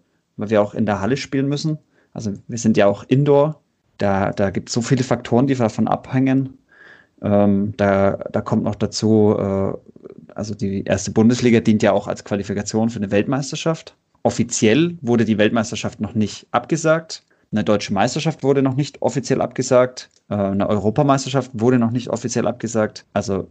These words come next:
das ist, sind lauter so Dinge, die, die, äh, spielen da noch mit rein. Äh, wenn's dann heißt, es gibt keine Weltmeisterschaft mehr, muss man dann die erste Bundesliga zu Ende spielen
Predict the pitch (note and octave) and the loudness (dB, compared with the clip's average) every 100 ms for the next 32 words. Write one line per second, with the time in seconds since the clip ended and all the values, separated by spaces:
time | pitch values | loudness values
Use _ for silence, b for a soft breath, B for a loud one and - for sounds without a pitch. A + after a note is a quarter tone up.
0 | _ - - G2 - G#2+ G2 G#2+ A#2+ - | _ -8 -4 -2 0 2 4 4 2 0
1 | A#2 C#3+ C#3 - A#2 G2+ G2+ G2 G2 F#2+ | 2 4 2 0 -2 -2 -4 -6 -6 -6
2 | G2 F#2+ - G2+ G2 - - - - - | -4 -4 -6 -6 -6 -8 -10 -16 -18 -12
3 | - - A2+ A2 G#2 A2 G#2 G2+ G#2 C#3+ | -4 2 4 4 2 -2 -4 0 2 2
4 | C#3 b b b _ G#2+ G2+ G2 G2+ - | -4 b b b _ -10 -4 -4 -2 -2
5 | G2 F#2+ G2+ - - - - - G2+ G2 | 0 2 0 -2 -8 -8 -8 -6 -4 0
6 | G2+ A#2 C3+ C3 C3 C#3+ C3+ B2+ B2+ C3 | 0 2 2 0 -2 -2 0 2 4 4
7 | C3+ C3 _ - G#2+ A#2+ C3 D3 C#3+ D3 | 2 -4 _ 0 4 4 2 2 2 2
8 | C#3+ C3 A2 B2+ A#2+ B2 B2+ B2+ B2+ A#2+ | 0 2 0 0 -2 0 0 0 0 0
9 | - A2+ A2+ - A#2+ A#2 A#2+ A#2 | 0 -2 -4 -4 0 2 0 -4